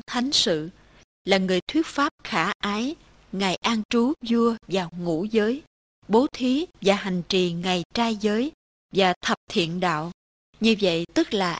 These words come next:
an trú vua vào chánh hạnh. Toàn quốc độ được ở trong cảnh như thời có chư Phật xuất hiện. Vào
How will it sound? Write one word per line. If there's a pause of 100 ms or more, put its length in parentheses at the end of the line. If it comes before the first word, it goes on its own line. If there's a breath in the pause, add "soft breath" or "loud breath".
an
trú (100)
vua (180)
vào (120)
chánh
hạnh. (760)
Toàn
quốc
độ
được (100)
ở
trong
cảnh
như
thời
có (140)
chư
Phật
xuất
hiện. (640)
Vào